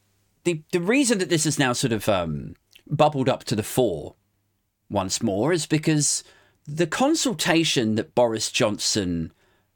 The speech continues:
um, enacted approved, uh, pursued, uh, has now come to fruition. It's come to its completion stages. Um, and I wrote this big, long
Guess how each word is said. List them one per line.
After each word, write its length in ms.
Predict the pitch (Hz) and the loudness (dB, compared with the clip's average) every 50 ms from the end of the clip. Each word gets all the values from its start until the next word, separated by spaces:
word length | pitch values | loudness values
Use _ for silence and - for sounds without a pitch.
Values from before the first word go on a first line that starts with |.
| _ - | _ -6
um, 680 | 82 80 78 78 78 78 78 76 76 76 73 - - - _ - - - | -4 -4 -2 -2 -2 -4 -4 -6 -8 -10 -10 -12 -14 -18 _ -12 -8 -6
enacted 680 | 95 85 90 107 - - - - 120 113 110 101 - - - - _ _ _ _ _ _ _ _ _ _ _ | -4 -2 -2 -4 -4 -4 -2 0 0 0 0 -2 -4 -10 -14 -16 _ _ _ _ _ _ _ _ _ _ _
approved, 920 | - - - - - 104 107 110 113 113 113 110 110 104 - - - - - _ _ _ _ _ _ _ _ _ _ _ _ _ _ - | -12 -10 -8 -6 -2 0 0 2 2 0 0 0 -2 -4 -6 -8 -12 -12 -14 _ _ _ _ _ _ _ _ _ _ _ _ _ _ -10
uh, 140 | 78 78 | -10 -10
pursued, 800 | 78 - - - - - - 110 110 110 107 107 107 104 110 104 - _ _ _ _ _ _ _ _ _ _ _ _ _ _ _ _ _ _ _ _ _ _ _ _ _ | -8 -8 -6 -4 -4 -2 -2 -2 -2 0 0 0 -2 -2 -4 -8 -10 _ _ _ _ _ _ _ _ _ _ _ _ _ _ _ _ _ _ _ _ _ _ _ _ _
uh, 240 | 90 87 82 - - | -4 -2 -2 -2 -2
has 180 | 113 143 147 160 | 0 -2 0 0
now 220 | 190 180 170 160 | 2 2 2 2
come 300 | 156 - - 143 131 127 | 0 0 0 0 2 0
to 220 | 120 - - 117 107 | 0 0 -2 -2 -2
fruition. 460 | - - 104 92 90 82 - 78 71 | 0 -2 -2 -2 -2 -2 -4 -4 -6
It's 160 | - - - | -8 -8 -4
come 200 | - 120 117 104 | -2 -2 -2 -2
to 140 | - - 87 | -4 -6 -6
its 200 | 85 - - - | -6 -4 -6 -8
completion 720 | - _ - 117 113 - - - 156 170 151 - - 117 | -8 _ -8 -8 -8 -6 -4 -4 -2 -2 -2 -2 -2 -2
stages. 800 | - - - - 98 95 92 78 80 78 - - - - - - _ _ _ _ - - - - - _ _ _ _ _ - | -2 -2 -2 -2 -2 -2 -2 -4 -6 -6 -4 -4 -4 -4 -4 -6 _ _ _ _ -20 -20 -20 -20 -20 _ _ _ _ _ -4
Um, 260 | - 180 175 165 156 - | -2 -2 -2 -2 -2 0
and 100 | - 123 | 2 2
I 80 | 135 131 | 2 4
wrote 240 | 139 170 190 202 | 4 2 2 2
this 160 | 147 131 - - | 0 -4 -4 -4
big, 340 | _ - 127 127 107 - | _ 0 0 0 0 0
long 360 | 110 104 104 98 92 85 78 | 2 2 2 2 0 -4 -10